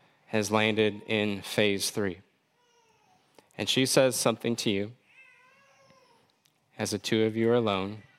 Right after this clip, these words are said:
for which you are not prepared, but you can tell she has been preparing to say this to someone who feels, who she feels is safe to have this conversation with.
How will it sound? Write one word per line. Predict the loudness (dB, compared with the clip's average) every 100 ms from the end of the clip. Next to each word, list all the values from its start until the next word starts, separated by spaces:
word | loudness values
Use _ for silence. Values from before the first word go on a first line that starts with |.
| _ _ _ _ _ _ _ _ _ _ _ _ _ _
for | -2 2
which | 2 2
you | 2 2
are |
not | 2 -2 -4
prepared, | -8 -4 -4 -6 -14 -20 _ _ _ _ _ _ _
but | -6
you | -4
can | -2 -2
tell | 0 0
she | 2 0
has | 0 -2
been | -4 -4
preparing | -6 -4 -2 -2
to | -2
say | -2 0 0
this | -2 -4
to | -4
someone | -2 -2 -2 -6 -8 -18 -20 -14 -6
who | -4
feels, | 2 2 2 -4 -12 -4
who | -4
she | 0 -2
feels | 0 0 0 -6
is | -6 -6
safe | -2 0 0 -4 -8
to | -6
have | -4 -4
this | -4 -6 -8 -18 -14
conversation | -6 -4 -2 -2 -2 -4 -10
with. | -12 -14